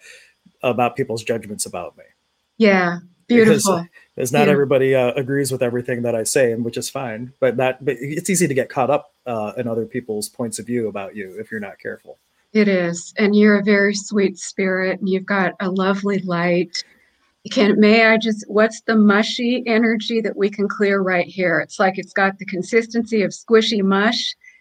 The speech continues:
Speaker 2: and something
Speaker 1: Squishy
Speaker 2: we can,
Speaker 1: mush?
Speaker 2: something we can, yeah, it's a technical term.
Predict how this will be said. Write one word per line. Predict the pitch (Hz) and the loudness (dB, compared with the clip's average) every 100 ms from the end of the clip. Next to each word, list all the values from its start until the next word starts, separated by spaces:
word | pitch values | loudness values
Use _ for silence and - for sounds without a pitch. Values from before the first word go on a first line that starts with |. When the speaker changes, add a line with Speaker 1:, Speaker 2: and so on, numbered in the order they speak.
| - | -4
Speaker 2:
and | 190 185 - | -2 -2 -2
something | - 214 214 | 2 4 4
Speaker 1:
Squishy | 214 | 4
Speaker 2:
we | |
can, | 233 285 | 4 2
Speaker 1:
mush? | 285 - | -2 0
Speaker 2:
something | 311 294 302 | 4 6 8
we | 294 311 | 8 6
can, | 247 240 | 2 2
yeah, | 285 | 4
it's | 269 262 | 2 0
a | |
technical | 214 247 247 214 185 | -2 -2 0 -4 -6
term. | 185 180 143 | -6 -4 -4